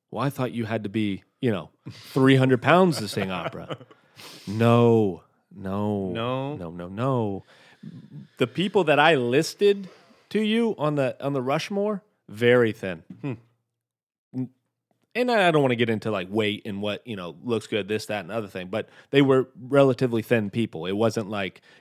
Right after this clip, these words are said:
Speaker 1: you know, they
Speaker 2: Objectively speaking, yeah.
Speaker 1: Yeah, exactly.
Speaker 2: Yep.
Speaker 1: This is a n-, normal, run-of-the-mill, you know, looking people, if
Speaker 2: Yeah.
Speaker 1: you will. Um,
Speaker 2: I mean, you look great.
Speaker 1: Thank you. I appreciate that.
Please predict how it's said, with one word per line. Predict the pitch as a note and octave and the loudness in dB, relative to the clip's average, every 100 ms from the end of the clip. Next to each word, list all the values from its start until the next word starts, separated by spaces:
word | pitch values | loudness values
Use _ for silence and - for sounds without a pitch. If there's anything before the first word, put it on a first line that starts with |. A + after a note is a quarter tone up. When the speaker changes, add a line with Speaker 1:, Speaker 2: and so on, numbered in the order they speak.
| - | 0
Speaker 1:
you | A2+ | 0
know, | G2 E2 - - | 0 -6 -12 -12
they | C3+ | -4
Speaker 2:
Objectively | A#2 D3+ C3+ A2+ G#2+ | 0 0 -2 -6 -6
speaking, | - G2 F2 E2 E2+ | -10 -14 -14 -16 -16
yeah. | - B2+ | -4 4
Speaker 1:
Yeah, | F3 - | 4 4
exactly. | D3+ D#3 C#3+ D3 | 2 2 2 2
Speaker 2:
Yep. | C#3 | 2
Speaker 1:
This | E3+ | 2
is | F3+ E3+ | 2 2
a | |
n-, | D3 C#3 C#3+ | 0 0 -2
normal, | C3+ D3 F3 D#3 C3 | -2 0 0 -2 -2
run-of-the-mill, | C#3+ D3 C3 C3 A#2 A#2 A#2 | -2 0 0 0 0 -2 -6
you | B2+ | -2
know, | A2 | -2
looking | G#2+ G#2+ A2 G#2 _ _ _ | -4 -6 -8 -10 _ _ _
people, | - G2 - F2+ | -10 -10 -10 -4
if | |
Speaker 2:
Yeah. | G3 | -2
Speaker 1:
you | C3 | -2
will. | F#2 E2+ _ | -6 -12 _
Um, | - A2 F#2+ - | -8 -6 -8 -10
Speaker 2:
I | C3 | -6
mean, | C#3 | -2
you | B2+ E3 | 0 0
look | C3+ | -2
great. | A2+ B2 D#2 _ _ | -4 -4 -6 _ _
Speaker 1:
Thank | A#3+ D4 | -6 -4
you. | C3 | -4
I | F2+ | -6
appreciate | F2+ - G2+ - F#2+ F2 | -8 -10 -10 -8 -10 -12
that. | E2 D2+ | -16 -20